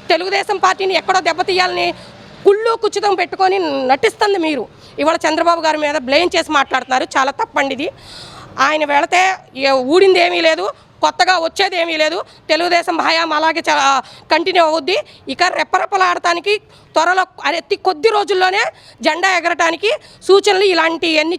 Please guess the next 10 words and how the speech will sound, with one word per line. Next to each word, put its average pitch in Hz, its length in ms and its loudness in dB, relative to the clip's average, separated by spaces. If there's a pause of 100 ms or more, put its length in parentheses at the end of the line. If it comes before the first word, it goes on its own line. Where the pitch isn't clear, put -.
చెడు 339 240 0
సూచనలన్నీ 330 540 0
చూపించుకొని 349 480 0
పోతున్నారు 294 400 2
వాళ్ళు. 262 220 -2
పోయేవాళ్ళు, 277 380 0 (340)
పోయేవాళ్ళు 339 380 2
పోతానే 311 360 2
ఉంటారు. 285 280 -2 (340)
మాకు 285 220 -2